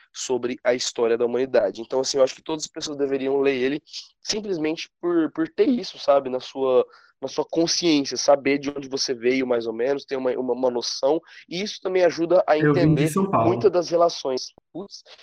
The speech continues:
Speaker 1: e ajuda a entender muitas das relações que nós temos até os dias de hoje, inclusive, porque, né, nós não mudamos tanto assim quanto nós achamos que mudamos. Obviamente, a gente parou, né, de jogar bosta nas paredes, muitos de nós,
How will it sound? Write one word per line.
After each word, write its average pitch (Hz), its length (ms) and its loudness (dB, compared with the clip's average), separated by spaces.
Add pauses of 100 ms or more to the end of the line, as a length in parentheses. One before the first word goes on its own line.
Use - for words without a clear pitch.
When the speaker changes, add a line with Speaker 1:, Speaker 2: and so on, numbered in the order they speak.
(140)
Speaker 1:
e 139 60 -2
ajuda 143 280 2
a 160 40 0
entender 156 280 -2
muitas 151 320 -6
das 156 120 -8
relações 156 460 0
que - 80 -16
nós 147 160 -8
temos 147 240 -6
até 151 220 -4
os 165 100 -2
dias 170 180 -4
de 175 140 -4
hoje, 185 280 6
inclusive, 123 500 -10
porque, 127 420 -4
né, 131 180 0
nós 131 380 0
não 139 120 0
mudamos 156 560 -2
tanto 135 360 0
assim 127 260 -10
quanto 123 240 -8
nós 120 160 -2
achamos 113 380 -6
que - 100 -20
mudamos. 113 460 -4
Obviamente, 127 500 -4
a 127 40 -12
gente - 180 -16 (500)
parou, 135 380 6
né, 123 140 6
de 127 100 -12
jogar 123 320 0
bosta 117 560 -2 (340)
nas 123 220 -4
paredes, 131 800 0
muitos 131 500 -4
de 123 100 -8
nós, 123 380 0